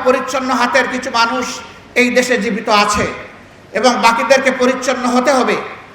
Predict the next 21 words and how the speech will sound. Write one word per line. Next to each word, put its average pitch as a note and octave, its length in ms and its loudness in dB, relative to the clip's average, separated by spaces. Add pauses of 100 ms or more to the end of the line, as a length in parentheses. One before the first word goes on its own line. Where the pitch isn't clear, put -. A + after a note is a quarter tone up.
(920)
এই A3 120 -2
বাস্তব A#3+ 520 2
শিক্ষাটা C4+ 440 -2
সমাজে B3 320 0 (100)
তুলে D4 180 4
ধরতে - 280 0
হবে। F3 220 0 (880)
যদি C4 420 0 (120)
পেশার B3+ 440 2
দক্ষতায় C4+ 560 2 (840)
এবং A#3+ 320 0
দায়িত্বপরায়ণতায় B3+ 1040 2 (680)
আমরা B3 300 2
যদি B3+ 260 2
একটা B3 320 2
মডেল A#3+ 360 2
পেশ C4 180 -2
করতে B3+ 260 -4
পারি, A#3+ 280 4 (640)
পথ A#3+ 140 2 (140)
হারায় A3+ 280 4